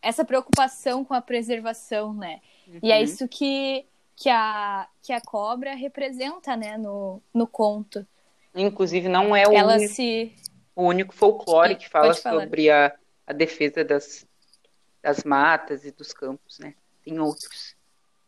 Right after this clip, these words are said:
Speaker 2: Falando já,
Speaker 1: É.
Speaker 2: tu fez uma boa,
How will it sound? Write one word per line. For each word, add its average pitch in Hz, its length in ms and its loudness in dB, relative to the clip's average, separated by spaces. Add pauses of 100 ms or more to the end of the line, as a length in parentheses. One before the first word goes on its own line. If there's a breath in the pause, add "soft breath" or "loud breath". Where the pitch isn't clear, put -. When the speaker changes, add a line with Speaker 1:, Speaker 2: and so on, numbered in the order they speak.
(420)
Speaker 2:
Falando 208 380 6
já, 208 260 4
Speaker 1:
É. - 20 0
Speaker 2:
tu 208 120 -14
fez 180 200 -2
uma 196 160 0
boa, 180 720 2